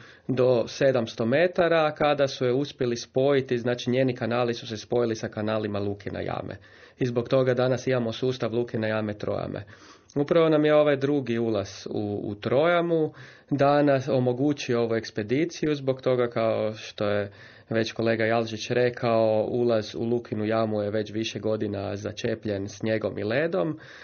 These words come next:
dok je ovaj ulaz u, u Trojamu ostao otvoren i omogućio,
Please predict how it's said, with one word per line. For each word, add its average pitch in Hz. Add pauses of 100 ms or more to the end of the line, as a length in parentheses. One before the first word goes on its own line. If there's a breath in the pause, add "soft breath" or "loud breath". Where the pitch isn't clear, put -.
(140)
dok 143
je 135
ovaj 135
ulaz 123
u, 113
u 117
Trojamu 123
ostao 107 (640)
otvoren 135
i 127
omogućio, 117